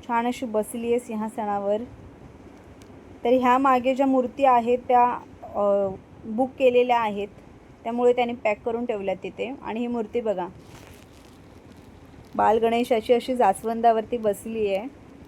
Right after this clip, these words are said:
खूप सुंदर मूर्ती. आणि ही सिद्धिविनायकाची मूर्तीसुद्धा आहे. आणि ही मूर्ती बघा, ही मूर्ती एक मला फार आवडली आहे, वीणा आणि पाठी मोर आहे, त्याच्यावरती बसली आहे, खूप छान दिसते, अप्रतिम आहे.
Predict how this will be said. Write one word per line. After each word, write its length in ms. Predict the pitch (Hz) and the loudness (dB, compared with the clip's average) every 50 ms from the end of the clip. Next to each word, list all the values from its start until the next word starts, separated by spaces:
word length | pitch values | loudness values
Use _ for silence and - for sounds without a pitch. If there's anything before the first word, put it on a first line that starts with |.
| - - - | -20 -10 -8
खूप 140 | 254 254 247 | -8 -6 -4
सुंदर 380 | - 262 240 233 226 247 247 | -2 -2 -2 0 0 2 2
मूर्ती. 340 | 254 247 247 233 220 - 233 | 2 2 0 -2 -4 -6 -4
आणि 220 | 226 226 220 220 | -4 -4 -4 -4
ही 200 | 233 233 233 226 262 - - - - - - - | -6 -6 -8 -10 -12 -14 -18 -20 -20 -20 -14 -6
सिद्धिविनायकाची 960 | - 254 214 196 240 277 240 254 254 247 240 233 214 196 - 214 208 - 240 | -6 -4 -4 0 0 0 2 2 0 0 -2 -4 -4 -4 -4 -6 -6 -6 -8
मूर्तीसुद्धा 600 | 226 220 214 208 - 214 214 - 220 196 196 226 | -8 -8 -8 -8 -8 -10 -8 -8 -10 -4 0 0
आहे. 240 | 208 196 185 202 208 214 - - - - - | 0 0 0 -4 -8 -8 -12 -18 -18 -12 -8
आणि 160 | 214 233 254 | -4 -4 -2
ही 160 | 247 262 254 | 0 0 0
मूर्ती 320 | 262 262 262 254 - 262 254 | 2 2 2 2 2 0 -2
बघा, 240 | 233 214 180 190 190 - - - - - - | -2 -2 -4 -4 -10 -12 -14 -20 -16 -8 -4
ही 80 | 254 269 | -2 0
मूर्ती 320 | 277 269 269 262 - 277 | 2 2 2 2 2 0
एक 120 | 269 262 | 0 0
मला 240 | 269 262 247 247 269 | 0 0 2 0 0
फार 280 | 269 - 254 220 220 226 | 0 0 0 2 4 4
आवडली 380 | 233 220 202 208 202 196 190 | 4 4 2 0 -2 0 0
आहे, 100 | 196 220 | 0 0
वीणा 320 | 226 226 233 220 220 226 226 | 2 2 0 0 2 2 2
आणि 220 | 233 226 220 226 | 2 0 0 -4
पाठी 300 | 220 - 220 196 190 233 | -2 0 0 0 0 -2
मोर 340 | 233 220 214 214 220 233 240 | -4 -4 -2 -2 -2 0 2
आहे, 240 | 214 196 196 208 208 | 2 2 0 -2 -2
त्याच्यावरती 580 | - 214 196 - - 220 220 220 208 202 226 | 0 -2 -2 -2 -2 -2 -2 -2 -2 -2 -4
बसली 520 | 220 208 208 196 185 - - 233 233 220 196 | -2 0 0 0 0 -2 -6 -6 -6 -4 -4
आहे, 100 | 190 - - - - - - - - - - | -4 -6 -10 -14 -20 -20 -20 -20 -20 -12 -2
खूप 360 | - 269 285 294 - - - | 0 0 0 0 -2 -6 -4
छान 280 | 240 233 220 233 247 240 | -2 -2 -2 0 -2 -2
दिसते, 280 | 233 233 - - - | -2 -4 -6 -4 -2
अप्रतिम 560 | 233 220 214 - 214 226 214 - 262 254 240 220 | -2 -2 -2 -2 -4 -4 -4 -4 -4 -6 -4 -4
आहे. 160 | 196 190 | -4 -6